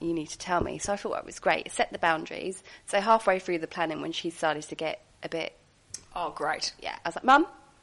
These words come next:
Speaker 1: remember that conversation we had in the kitchen?
Speaker 2: Remember the
Speaker 1: It's happening
Speaker 2: kitchen?
Speaker 1: now. It's
Speaker 2: Yeah.
Speaker 1: happening now." <laughs> So it was nice. We had the boundaries, and I think, you know, most people, when they're involved in your planning in some way, whether that's friends or family,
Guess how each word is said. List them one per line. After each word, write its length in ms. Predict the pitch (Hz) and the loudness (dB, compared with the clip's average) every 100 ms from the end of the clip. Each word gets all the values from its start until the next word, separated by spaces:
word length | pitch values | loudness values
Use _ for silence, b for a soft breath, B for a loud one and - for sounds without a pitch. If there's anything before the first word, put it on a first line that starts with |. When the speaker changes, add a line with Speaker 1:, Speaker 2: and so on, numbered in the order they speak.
| _ _ _ - | _ _ _ -2
Speaker 1:
remember 360 | 220 233 254 | 4 6 6
that 120 | 254 | 6
conversation 500 | - 240 247 262 254 | 6 2 4 2 2
we 80 | 240 | 2
had 120 | 240 240 | 0 0
in 60 | |
the 80 | 240 | -2
kitchen? 300 | 269 - 277 | -4 -2 -2
Speaker 2:
Remember 220 | 233 247 | 2 4
the 60 | 277 | 4
Speaker 1:
It's 80 | 285 | 6
happening 300 | 285 339 320 | 6 8 8
Speaker 2:
kitchen? 20 | |
Speaker 1:
now. 280 | 240 233 247 B - | 8 6 2 B -4
It's 40 | |
Speaker 2:
Yeah. 60 | 208 | 2
Speaker 1:
happening 260 | - 214 202 | 2 2 0
now." 240 | 185 208 | 0 2
<laughs> 80 | 214 - - - - B B - | 4 8 8 8 6 B B 2
So 120 | 508 | 6
it 100 | 480 | 8
was 120 | 508 480 | 8 10
nice. 240 | 330 190 | 10 10
We 80 | - | 6
had 180 | 226 254 | 0 2
the 60 | 214 | 4
boundaries, 520 | 170 160 165 160 170 | 6 6 4 0 0
and 100 | 175 | -2
I 20 | 175 | 0
think, 380 | 185 175 - B B B B - | 0 0 -4 B B B B -2
you 100 | 226 | 2
know, 260 | 165 180 - - | 4 2 -2 -4
most 400 | 175 277 370 - | 6 8 8 4
people, 580 | 285 247 208 190 185 - - _ _ _ _ _ - _ _ _ _ _ _ _ - - - 208 202 - - - | -2 -2 -2 -2 -4 -8 -18 _ _ _ _ _ -12 _ _ _ _ _ _ _ -12 -12 -10 -14 -16 -16 -12 2
when 200 | 233 254 | 4 8
they're 140 | 240 220 | 10 10
involved 380 | 214 226 233 | 10 8 8
in 80 | 220 | 2
your 100 | 202 | -2
planning 360 | - 190 175 156 | -2 -2 -2 -4
in 80 | 170 | -4
some 220 | 175 165 | -4 -4
way, 100 | - | -4
whether 180 | 165 170 | -6 0
that's 220 | 165 - | 0 0
friends 240 | 196 185 | 0 0
or 60 | 180 | -2
family, 540 | - 165 170 - 87 | -2 -2 -2 -6 -8